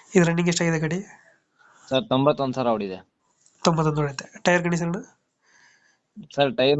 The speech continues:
Speaker 2: ನಾಲ್ಕು ಹೊಸ ಟೈರು.
Speaker 1: ಆಟೋಮೆಟಿಕ್ ಮ್ಯಾನುವಲ್ ಅದು?
Speaker 2: ಮ್ಯಾನುವಲ್.
Speaker 1: ಮ್ಯಾನುವಲ್ ಬರುತ್ತೆ. ಮೈಲೇಜ್ ಎಷ್ಟು ಕೊಡುತ್ತೆ ಗಾಡಿ?
Speaker 2: ಸರ್, ಮೈಲೇಜು ನಿಮ್ಗೆ ಹದಿನೆಂಟು ಬರ್ಬೋದು ಸರ್.
Speaker 1: ಹದಿನೆಂಟು ಕೊಡುತ್ತೆ.
Speaker 2: ಹ್ಮ್.
Speaker 1: ಫೀಚರ್ಸ್ ಏನು ಗಾಡಿದು ಒಳಗಡೆ?
Speaker 2: ವಿ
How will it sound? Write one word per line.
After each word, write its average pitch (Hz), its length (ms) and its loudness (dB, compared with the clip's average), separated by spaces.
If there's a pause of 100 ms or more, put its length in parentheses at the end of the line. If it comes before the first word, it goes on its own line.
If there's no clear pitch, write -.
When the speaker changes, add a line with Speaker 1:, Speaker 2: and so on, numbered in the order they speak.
Speaker 2:
ನಾಲ್ಕು 127 280 2 (100)
ಹೊಸ 117 120 -4 (140)
ಟೈರು. 95 180 -10 (880)
Speaker 1:
ಆಟೋಮೆಟಿಕ್ 214 400 -2 (160)
ಮ್ಯಾನುವಲ್ 226 320 4
ಅದು? 160 160 -4 (540)
Speaker 2:
ಮ್ಯಾನುವಲ್. 117 340 0 (320)
Speaker 1:
ಮ್ಯಾನುವಲ್ 156 280 6
ಬರುತ್ತೆ. 139 280 -2 (960)
ಮೈಲೇಜ್ 180 240 4
ಎಷ್ಟು 175 140 -4
ಕೊಡುತ್ತೆ 170 240 -2
ಗಾಡಿ? 180 160 -6 (1160)
Speaker 2:
ಸರ್, 127 220 -2
ಮೈಲೇಜು 151 840 4
ನಿಮ್ಗೆ 139 340 2 (300)
ಹದಿನೆಂಟು 135 720 -4
ಬರ್ಬೋದು 123 400 -2
ಸರ್. 104 140 -10 (320)
Speaker 1:
ಹದಿನೆಂಟು 151 280 4
ಕೊಡುತ್ತೆ. 135 240 -4 (680)
Speaker 2:
ಹ್ಮ್. 113 240 -4 (200)
Speaker 1:
ಫೀಚರ್ಸ್ 185 320 0
ಏನು 175 180 -2
ಗಾಡಿದು 165 300 -2
ಒಳಗಡೆ? 165 280 -2 (680)
Speaker 2:
ವಿ 131 100 2